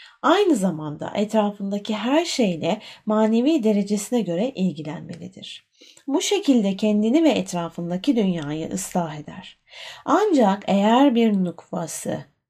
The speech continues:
dişil parça yoksa çalışmak için sebebi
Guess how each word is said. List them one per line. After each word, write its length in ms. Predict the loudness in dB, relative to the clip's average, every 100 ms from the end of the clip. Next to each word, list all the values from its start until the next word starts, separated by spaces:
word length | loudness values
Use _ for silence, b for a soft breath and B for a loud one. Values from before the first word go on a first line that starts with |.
| -14
dişil 300 | -12 -10 -12
parça 560 | -12 -14 -14 -16 -18 -20 _
yoksa 640 | 0 0 0 0 4 4 2 B B _
çalışmak 560 | -4 -4 -4 -4 -6 -6
için 320 | -8 -6 -8
sebebi 580 | -8 -8 -8 -6 -8